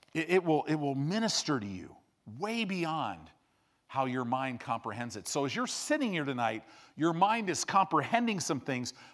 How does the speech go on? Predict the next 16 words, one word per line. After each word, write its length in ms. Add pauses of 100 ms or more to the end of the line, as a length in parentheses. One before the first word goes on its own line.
but 120
I'm 200
telling 440
you, 260 (220)
the 100
Holy 360
Spirit, 540 (320)
based 380
on 220
your 240
hunger 420
and 140
your 200
openness 580
to 120
Him, 320